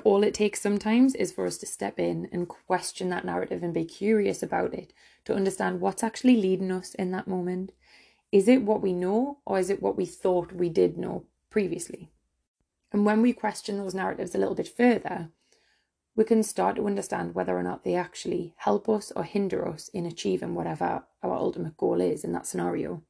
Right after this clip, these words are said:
The same can be said for people and habits as well. So when we have people in our lives, again, in any capacity,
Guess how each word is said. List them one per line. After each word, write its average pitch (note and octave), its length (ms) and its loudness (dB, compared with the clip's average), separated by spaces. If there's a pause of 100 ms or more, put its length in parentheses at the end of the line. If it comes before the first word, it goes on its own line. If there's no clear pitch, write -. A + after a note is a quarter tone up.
(500)
The A3+ 80 4
same A#3 300 8
can B3 140 4
be G#3+ 120 2
said F#3 280 -2
for F3+ 100 -8
people F3+ 460 -4
and E3+ 160 -6
habits - 480 -8
as E3+ 120 -6
well. F3+ 300 -6 (380)
So - 140 -6
when G#3 180 6
we A3 140 4
have G3 320 -4
people G#3+ 260 -4
in F3+ 100 -2
our F3+ 160 -2
lives, E3 500 -4
again, G3 380 2 (120)
in F#3+ 260 -6
any F3+ 260 4
capacity, - 760 -8